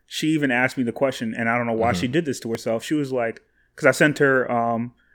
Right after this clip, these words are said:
Speaker 1: a picture of her, and I was like, "Yep, this is it. This is my hall pass.
Speaker 2: I
Speaker 1: I
Speaker 2: do
Speaker 1: don't
Speaker 2: that
Speaker 1: care."
Speaker 2: with, I do that with Mel
Speaker 1: Yeah.
Speaker 2: sometimes. I'm like, "Have you
Speaker 1: And
Speaker 2: seen this picture?" And she's like,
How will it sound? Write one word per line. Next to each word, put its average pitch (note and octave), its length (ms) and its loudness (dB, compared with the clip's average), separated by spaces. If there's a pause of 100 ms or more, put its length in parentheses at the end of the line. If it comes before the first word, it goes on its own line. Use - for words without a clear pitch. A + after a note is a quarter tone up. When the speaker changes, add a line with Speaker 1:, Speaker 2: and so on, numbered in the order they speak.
(180)
Speaker 1:
a B2+ 60 -4
picture C3+ 380 2
of A2+ 60 0
her, A#2 40 -2
and A#2 80 0
I A#2 60 2
was A#2 80 -2
like, A2+ 100 0
"Yep, B2 220 0 (340)
this B2+ 180 -6
is B2+ 120 -2
it. - 240 -2
This B2+ 100 -8
is A#2+ 60 -4
my B2+ 100 2
hall B2 160 0
pass. A#2+ 160 -2
Speaker 2:
I A2 40 4
Speaker 1:
I - 20 6
Speaker 2:
do A2+ 60 4
Speaker 1:
don't A2+ 80 4
Speaker 2:
that A2 80 10
Speaker 1:
care." G2+ 80 8
Speaker 2:
with, G2+ 180 2
I A2 60 4
do A#2+ 100 4
that G2+ 100 8
with F#2+ 80 6
Mel F2+ 140 4
Speaker 1:
Yeah. A3+ 60 8
Speaker 2:
sometimes. F2+ 380 0 (200)
I'm A#2+ 80 4
like, A#2+ 80 10
"Have C3+ 100 8
you C3+ 80 6
Speaker 1:
And C#3+ 80 10
Speaker 2:
seen C3+ 200 4
this E3+ 120 4
picture?" F3 240 6
And G#3 100 6
she's A2+ 140 -4
like, G#2 160 6